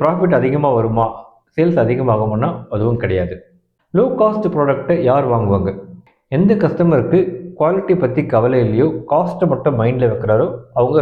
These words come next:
லோ காஸ்ட் வாங்குவாங்க. அதுக்கு ஒரு மார்க்கெட் இருக்கு, அது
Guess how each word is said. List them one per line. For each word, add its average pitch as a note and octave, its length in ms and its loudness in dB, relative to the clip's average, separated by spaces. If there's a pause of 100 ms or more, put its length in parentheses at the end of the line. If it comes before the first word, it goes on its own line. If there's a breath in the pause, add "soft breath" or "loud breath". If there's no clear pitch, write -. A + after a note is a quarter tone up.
லோ A#2+ 80 2 (120)
காஸ்ட் A#2 320 -2
வாங்குவாங்க. F#2 340 -6 (1160 soft breath)
அதுக்கு F3+ 220 2 (100)
ஒரு C#3+ 80 2 (120)
மார்க்கெட் C#3 460 0
இருக்கு, A#2 320 -2
அது G#2 100 -4